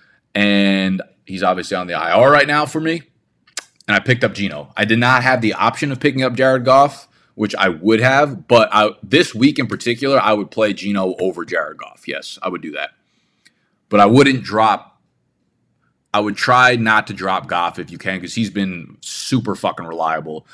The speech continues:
I ju-, this just feels like a game that's gonna be, uh, like a grinded out fucking battle type of game, you know? So I do personally like Geno over Goff this week, though. Head P P R, two flex, Flowers, Dobbs, Deonta, Sutton.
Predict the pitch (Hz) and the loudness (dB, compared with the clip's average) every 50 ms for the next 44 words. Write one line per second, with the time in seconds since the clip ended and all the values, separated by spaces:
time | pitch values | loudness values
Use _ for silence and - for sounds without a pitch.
0 | _ _ - - 110 110 110 98 101 120 120 - 143 127 - - 131 127 120 107 | _ _ 0 2 2 2 2 2 0 0 0 -2 -4 -4 -2 0 2 2 2 4
1 | 107 107 98 104 101 87 98 95 98 98 92 87 - - 98 95 - 95 87 87 | 2 0 0 -2 -4 -4 -4 -4 -4 -4 -6 -8 -8 -6 -6 -6 -6 -6 -8 -8
2 | 85 80 - _ _ _ _ _ _ _ - - - 95 62 - - 101 95 95 | -10 -12 -14 _ _ _ _ _ _ _ -10 -6 -6 -6 -6 -6 -4 -4 -2 -2
3 | 95 85 - 92 104 101 101 101 98 95 95 90 87 87 90 87 - - 104 98 | -4 -4 -2 0 2 4 4 2 2 2 2 4 4 2 2 0 -2 -4 -4 -4
4 | 90 - 90 85 80 78 78 73 - 98 95 87 80 73 73 73 - _ _ _ | -4 -4 -8 -14 -14 -14 -10 -4 0 2 2 2 0 -4 -10 -16 -18 _ _ _
5 | _ _ - - 90 78 69 80 76 80 76 73 73 71 78 80 82 82 87 85 | _ _ -8 -8 -8 -8 -8 -12 -14 -14 -16 -14 -14 -14 -12 -8 -8 -8 -8 -8
6 | _ _ _ _ _ _ _ _ _ _ _ _ _ _ _ _ _ _ _ _ | _ _ _ _ _ _ _ _ _ _ _ _ _ _ _ _ _ _ _ _
7 | _ _ _ _ _ _ _ _ _ _ _ _ _ _ _ _ _ _ _ _ | _ _ _ _ _ _ _ _ _ _ _ _ _ _ _ _ _ _ _ _
8 | _ _ _ - - - 113 110 113 110 110 127 127 117 120 117 110 104 - - | _ _ _ -20 -6 0 2 2 4 4 4 2 0 0 0 0 -2 -2 -2 -4
9 | 104 101 95 95 92 87 87 90 92 92 90 87 87 80 90 92 85 73 85 82 | -4 -2 0 -2 -2 -4 -4 -6 -4 -4 -2 -4 -4 -4 -6 -8 -8 -8 -10 -12
10 | 82 82 82 80 78 78 - - - - 85 - - - - - - - - - | -12 -14 -14 -12 -10 -10 -10 -10 -12 -18 -18 -18 -18 -18 -20 -18 -18 -18 -18 -18
11 | _ _ _ - - - _ _ _ _ _ - 147 156 151 - 151 143 143 147 | _ _ _ -20 -20 -20 _ _ _ _ _ 4 6 6 6 6 4 4 6 6
12 | 127 107 101 - 151 139 - - 135 113 92 - - - 131 135 123 107 98 87 | 6 6 4 4 0 0 2 2 2 2 2 0 0 4 4 6 6 4 2 0
13 | - 120 120 113 101 - - - 101 104 107 110 107 - 78 - - - 120 110 | 0 2 2 2 2 0 -2 -2 -2 -2 -2 -2 -4 -6 -10 -8 -2 0 0 0
14 | 87 90 85 78 71 | 0 -2 -8 -12 -14